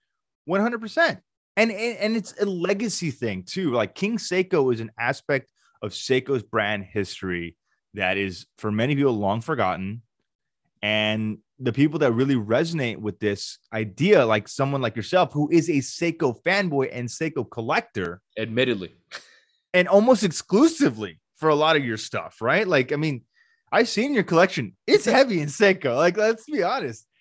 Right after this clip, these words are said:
Speaker 1: You
Speaker 2: It's
Speaker 1: know?
Speaker 2: a big part of my portfolio.
Speaker 1: Yeah, exactly. And, and, and, and for us, you know, we all start there, but sometimes we move away from that. It, you didn't move away from it. You're collecting it,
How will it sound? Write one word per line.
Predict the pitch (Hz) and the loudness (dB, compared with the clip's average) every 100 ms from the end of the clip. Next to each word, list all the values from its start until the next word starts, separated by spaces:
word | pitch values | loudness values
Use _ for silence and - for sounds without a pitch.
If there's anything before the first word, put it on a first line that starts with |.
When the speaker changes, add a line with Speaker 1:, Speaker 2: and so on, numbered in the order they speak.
| _ _ | _ _
Speaker 1:
You | 139 | -2
Speaker 2:
It's | 151 | 2
Speaker 1:
know? | 175 | 4
Speaker 2:
a | |
big | 214 165 | 4 4
part | 156 | 4
of | 131 | 4
my | 123 | 2
portfolio. | 131 117 123 113 113 - _ | 0 -2 0 -2 -4 -10 _
Speaker 1:
Yeah, | 302 320 | 2 2
exactly. | 135 170 269 311 170 107 98 | 2 -4 -2 -2 -2 -6 -6
And, | - 180 | -6 -6
and, | 202 196 | -6 -6
and, | 185 190 175 | -8 -8 -4
and | 180 170 _ _ _ - | -4 -4 _ _ _ -20
for | - 196 226 | -8 0 2
us, | 247 180 | 2 0
you | 190 | -4
know, | |
we | 156 190 | -2 0
all | 202 185 | -2 -2
start | - 165 196 | -4 -2 -2
there, | 170 131 | -2 -2
but | 127 120 | -2 -4
sometimes | 165 165 180 | -2 0 0
we | 156 | 0
move | 143 147 135 | -2 -2 0
away | 127 185 | 0 0
from | 185 | -2
that. | 127 87 | -4 -2
It, | 87 170 - | -4 -6 -4
you | 156 | -4
didn't | 214 269 | -2 0
move | 185 180 | 2 2
away | 123 170 | 4 2
from | 180 98 | 2 -4
it. | 85 | -4
You're | 131 175 | 0 0
collecting | - 156 117 175 - 98 | -2 -8 -6 -8 -8 -14
it, | 82 | -14